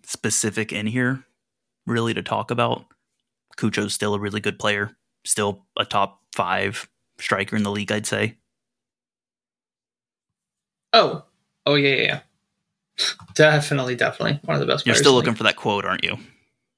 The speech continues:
Speaker 2: No, I couldn't find it. I stopped looking. No, yeah, Cucho's definitely top five in the league.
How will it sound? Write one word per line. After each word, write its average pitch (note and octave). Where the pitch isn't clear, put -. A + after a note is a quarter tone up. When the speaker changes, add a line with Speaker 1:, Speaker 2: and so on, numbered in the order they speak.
Speaker 2:
No, G3
I E3+
couldn't D#3+
find C#3
it. B2+
I B2+
stopped -
looking. C#3+
No, F3
yeah, D3+
Cucho's F3
definitely D#3
top D3
five C#3
in C#3
the C#3
league. C3+